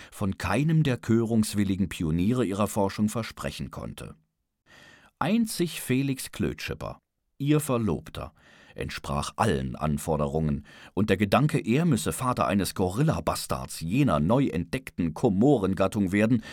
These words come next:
beschäftigte sie Tag aus, Tag ein und verstärkte sich bei jedem Zusammensein mit dem Erwählten. Doch hatte sie noch nie gewagt, das Opfer von ihm zu verlangen,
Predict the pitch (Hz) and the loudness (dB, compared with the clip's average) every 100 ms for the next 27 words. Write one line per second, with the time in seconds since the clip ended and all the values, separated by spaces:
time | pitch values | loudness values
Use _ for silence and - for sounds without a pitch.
0 | - - - 90 - 113 - 104 - 98 | -16 -6 -4 -2 -2 -4 -2 -6 -4 -6
1 | 90 98 - 82 80 - 95 110 107 101 | -4 -4 -4 -6 -6 -4 -2 -2 -2 -6
2 | 98 - 67 65 71 - - - - 92 | -8 -6 -8 -6 -6 -8 -18 -16 -4 -4
3 | - 92 - - 107 - 123 117 113 104 | 0 -2 -2 -2 -4 -2 -4 -2 -4 -4
4 | 98 95 117 139 131 - 110 101 98 90 | -4 0 0 0 -2 -2 -2 0 0 0
5 | 90 82 80 - - - _ 90 85 104 | 0 0 -2 -8 -20 -20 _ -8 -2 -2
6 | - 90 - 80 - - - _ _ _ | -2 -4 -4 -8 -14 -18 -18 _ _ _
7 | _ _ _ _ _ _ _ _ - 73 | _ _ _ _ _ _ _ _ -4 -2
8 | - 104 101 110 101 107 131 160 139 110 | 0 0 4 6 6 6 6 6 6 6
9 | 117 101 - - 85 - 107 - 95 80 | 2 2 -4 -6 -6 -2 -4 0 -2 0
10 | 82 73 90 80 - 82 82 82 85 80 | 0 0 -2 -4 -6 0 2 2 2 -2